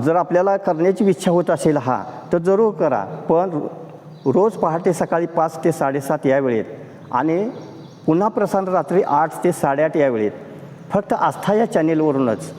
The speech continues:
योगऋषी स्वामी रामदेवजी महाराजांचे प्राणायाम आणि योगासनाचे कार्यक्रम जरूर पहा. यानंतर आपल्या जवळच्या योग वर्गाला भेट द्या, कारण स्वतःहून करू नका. जवळच्या योग वर्गाला भेट द्या. योग गुरु,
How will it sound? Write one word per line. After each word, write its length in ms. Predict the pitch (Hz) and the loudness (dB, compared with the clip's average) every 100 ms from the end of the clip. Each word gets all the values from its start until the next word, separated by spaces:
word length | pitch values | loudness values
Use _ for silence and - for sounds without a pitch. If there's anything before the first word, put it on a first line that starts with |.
| - - - | -16 -12 0
योगऋषी 480 | 143 160 165 165 190 | 2 2 2 2 0
स्वामी 320 | - 151 156 | 2 0 2
रामदेवजी 380 | 151 139 151 165 | 0 0 0 2
महाराजांचे 680 | 151 131 139 135 139 147 170 | 2 2 2 0 0 2 0
प्राणायाम 720 | - - - 240 139 170 190 | -2 -12 -6 -2 0 0 0
आणि 180 | 156 156 | 2 4
योगासनाचे 500 | 143 143 - 143 156 | 4 2 0 -2 0
कार्यक्रम 340 | 147 127 143 | -2 0 0
जरूर 260 | 156 170 156 | 2 2 2
पहा. 300 | - 107 92 92 - - - - 160 | 0 -2 -2 -8 -14 -14 -14 -4 0
यानंतर 400 | 180 214 202 214 | 2 0 0 0
आपल्या 600 | 196 196 208 214 226 - | 2 2 2 2 -2 0
जवळच्या 400 | 135 175 214 226 | 2 4 4 4
योग 220 | 214 202 | 4 4
वर्गाला 360 | 196 180 175 190 | 2 2 2 2
भेट 260 | 151 127 | 2 2
द्या, 160 | 113 95 - - - - - - | 0 -2 -4 -12 -14 -16 -16 -4
कारण 120 | 160 | -2
स्वतःहून 440 | 170 190 - 214 247 | 0 -2 0 0 0
करू 260 | 202 202 | 0 0
नका. 200 | 165 120 | 0 0
जवळच्या 440 | 110 131 175 196 208 | 2 2 4 4 4
योग 200 | 196 185 | 4 4
वर्गाला 300 | 190 185 185 | 2 2 2
भेट 220 | 180 175 | 0 2
द्या. 260 | 185 190 190 - - - | 2 2 0 -6 -10 -2
योग 260 | 123 135 175 | 2 4 4
गुरु, 380 | 175 180 190 | 4 4 4